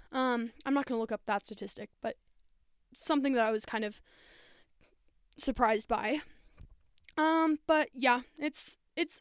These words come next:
still around, but it sounds like maybe it lost some, um, I don't know what the trajectory of their growth has been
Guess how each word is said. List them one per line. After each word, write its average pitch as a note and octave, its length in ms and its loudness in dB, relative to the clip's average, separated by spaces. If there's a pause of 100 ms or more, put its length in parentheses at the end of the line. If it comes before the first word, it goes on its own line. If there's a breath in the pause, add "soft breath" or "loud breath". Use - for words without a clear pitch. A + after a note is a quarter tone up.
(100)
still F#4 280 2
around, D4+ 500 4
but C#4 100 2
it C#4 100 -4
sounds C#4+ 240 0
like C#4 260 -2 (220 loud breath)
maybe C4+ 240 2
it C4+ 100 0
lost B3+ 280 2
some, B3+ 320 0 (640 soft breath)
um, A#3+ 460 0 (1000 loud breath)
I C#4 60 2
don't D4 120 2
know C#4+ 140 2
what C#4 160 -2
the C#4+ 100 -4
trajectory C#4+ 540 0
of C4+ 80 0
their C#4+ 100 2
growth C#4+ 220 2
has C4 140 -2
been C#4+ 320 0